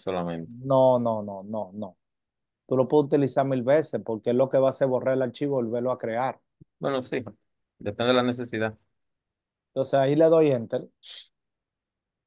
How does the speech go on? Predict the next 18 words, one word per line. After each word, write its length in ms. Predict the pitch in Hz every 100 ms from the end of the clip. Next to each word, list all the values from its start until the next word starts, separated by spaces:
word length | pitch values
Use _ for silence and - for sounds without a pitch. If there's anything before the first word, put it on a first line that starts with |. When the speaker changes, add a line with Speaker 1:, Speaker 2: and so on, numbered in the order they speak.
| _ _ _
Speaker 2:
Entonces 260 | 139 135
ahora 300 | 139 143 160
dale 220 | 156 160 160
un 120 | 143
file 480 | - 175 165 165 156
al 140 | 147
archivo, 580 | 135 - 135 110 98 - _
otra 300 | 127 123 131
vez, 220 | 110 101 -
file 320 | 151 160 156
espacio 420 | 139 151 143 147
nota. 400 | 139 123 - 107 _ _ _ _ _ _ _
Ya 300 | 127 143 143
él 100 | 147
no 120 | 147 139
está 260 | 135 131
empty, 340 | 156 160 - 117
mira. 400 | 120 110 127